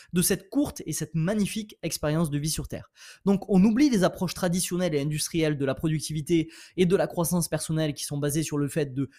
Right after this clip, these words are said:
courir finalement après la production, toujours faire plus, faire plus dans quel but, on ne sait pas, mais d'en faire plus. Et on va vraiment avoir ce fil d'Ariane, ce filtre qui va nous suivre tout au long des podcasts, qui est fina-, finalement celui de dire que certes, on veut se développer,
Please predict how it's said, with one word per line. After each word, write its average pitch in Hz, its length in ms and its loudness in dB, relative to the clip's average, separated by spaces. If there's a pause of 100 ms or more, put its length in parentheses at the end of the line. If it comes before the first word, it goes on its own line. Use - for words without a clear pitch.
(160)
courir 202 340 4
finalement 160 480 -2
après 156 180 -4
la 147 80 -2
production, 165 640 0 (180)
toujours 190 240 0
faire 151 200 -8
plus, 196 420 2 (240)
faire - 180 -4
plus 190 220 0
dans 165 120 2
quel 180 180 2
but, 185 200 2 (120)
on 202 80 2
ne 185 40 4
sait 170 200 2
pas, 175 160 0
mais 151 100 -2
d'en 139 100 -4
faire 131 220 -8
plus. 294 400 4 (300)
Et 202 60 6
on 196 120 8
va 226 160 6
vraiment 233 500 2 (160)
avoir 175 320 2
ce - 160 -4
fil 262 300 -4
d'Ariane, 160 400 0
ce - 160 -8
filtre - 440 -4 (220)
qui - 100 -8
va 170 100 4
nous 170 100 4
suivre 156 320 -2
tout 208 260 -6
au 190 60 4
long 180 100 2
des 156 120 2
podcasts, 165 580 -2 (300)
qui 254 100 2
est 262 40 6
fina-, 156 400 -2
finalement 160 400 -2
celui 202 280 -2
de 170 100 0
dire 202 220 -2
que 156 240 -2 (320)
certes, - 340 0
on 185 80 2
veut 160 120 2
se 139 100 -4
développer, 156 520 0